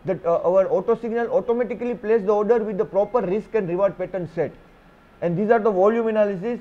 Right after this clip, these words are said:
that it is showing that currently it is going into the downside as the red mark is more going on into the D one time frame. It's a D one candle. There are more sellers are available.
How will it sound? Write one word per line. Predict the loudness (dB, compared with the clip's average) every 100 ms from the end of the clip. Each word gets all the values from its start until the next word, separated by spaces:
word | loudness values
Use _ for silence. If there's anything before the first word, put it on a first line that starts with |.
| -12 -20 -20 -8
that | -4 -4 -4
it | -4
is | -4
showing | 0 0 2
that | 0 2
currently | 0 0 -4 -8
it | -4
is | -2
going | 2 2 2
into | -4 -2
the | 0
downside | 2 0 0 -2 -2
as | -2 -2
the | -2 -2
red | 0 0
mark | 2 0 0
is | -6
more | -4 0 0
going | 2 0 -2 -2
on | -4
into | -6 -6 -6
the | -4
D | -4 -2
one | -2 -2
time | -6 -4
frame. | -8 -8 -14 -16 -8
It's | -4
a |
D | -2 0
one | 0
candle. | 0 0 2 0 -4 -20 -18 -4
There | 0
are | 0
more | 2 2 2
sellers | 2 0 0 2
are | 0 2
available. | 2 0 -2